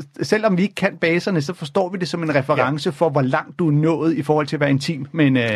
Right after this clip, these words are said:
Speaker 1: anden part.
Speaker 2: Præcis.
Speaker 1: Så, så, så på den måde fungerer det jo, øh, helt optimalt.
Speaker 2: Ja, vi må hellere skynde os videre til, øh, til dagens sidste segment, som er komikere på sociale medier.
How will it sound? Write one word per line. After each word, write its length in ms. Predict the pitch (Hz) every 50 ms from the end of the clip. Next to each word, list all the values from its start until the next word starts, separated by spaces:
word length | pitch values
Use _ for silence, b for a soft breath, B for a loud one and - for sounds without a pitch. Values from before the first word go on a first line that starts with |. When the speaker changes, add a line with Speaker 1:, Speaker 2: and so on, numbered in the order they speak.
| 113 117
Speaker 1:
anden 160 | 120 123 123
part. 180 | 113 98 87 -
Speaker 2:
Præcis. 280 | - 117 - 120 113 -
Speaker 1:
Så, 300 | - - - - 156 139
så, 360 | 139 143 151 131 123 113 107 104 - - - _ -
så 180 | 185 - 131
på 140 | - - 127
den 140 | 120 190 254
måde 120 | 254 180
fungerer 280 | 147 160 135 147 160 143
det 80 | 135 151
jo, 80 | 131 120
øh, 300 | 120 113 107 104 98 -
helt 160 | 147 151 135
optimalt. 480 | 127 - - - 113 107 - - _ - _ B B B B B B B B B B B B B B B 147
Speaker 2:
Ja, 140 | 123 104 101 - -
vi 80 | 139
må 120 | 143 165 165
hellere 320 | 147 156 160 170 170 160
skynde 240 | 143 - 165 170 180
os 160 | 170 139 -
videre 200 | 147 151 165 180
til, 380 | 175 - - 143 135 120 117 113
øh, 220 | 117 113 110 110 104
til 180 | - - 117 - -
dagens 220 | - 143 147 139 139
sidste 340 | - - 151 139 - -
segment, 640 | 151 - - 135 - 160 190 190 - - - - -
som 460 | - - - 131 117 110 113 117 117 135
er 200 | 127 113 110 107
komikere 580 | 107 - - 147 165 185 175 160 147 135 123 117
på 160 | - - 127
sociale 480 | - - 135 - - 110 101 104 113 123
medier. 320 | 143 180 208 175 139 113